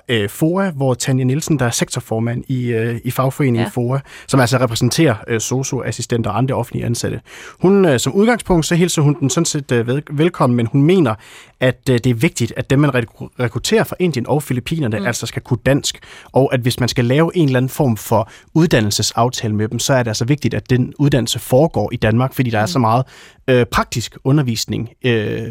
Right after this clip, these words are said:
Speaker 1: i forbindelse med, at man tager en uddannelse som for eksempel, øh, sosu-assistent for eksempel.
Speaker 3: Mhm.
Speaker 1: Deler du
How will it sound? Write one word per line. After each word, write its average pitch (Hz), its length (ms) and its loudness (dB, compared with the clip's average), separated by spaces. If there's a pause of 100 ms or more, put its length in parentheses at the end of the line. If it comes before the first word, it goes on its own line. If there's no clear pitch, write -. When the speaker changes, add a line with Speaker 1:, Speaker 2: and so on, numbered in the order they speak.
(160)
Speaker 1:
i 131 140 -4
forbindelse 123 460 0
med, 110 200 -2
at 113 80 -6
man 107 100 -2
tager 117 300 0
en 110 120 -4
uddannelse 117 360 -4
som 117 180 -2
for - 100 -10
eksempel, 120 360 -8 (360)
øh, 110 280 0 (160)
sosu-assistent 110 800 -4
for - 100 -8
eksempel. - 360 -6 (240)
Speaker 3:
Mhm. 165 240 -4 (680)
Speaker 1:
Deler 220 220 4
du 120 320 0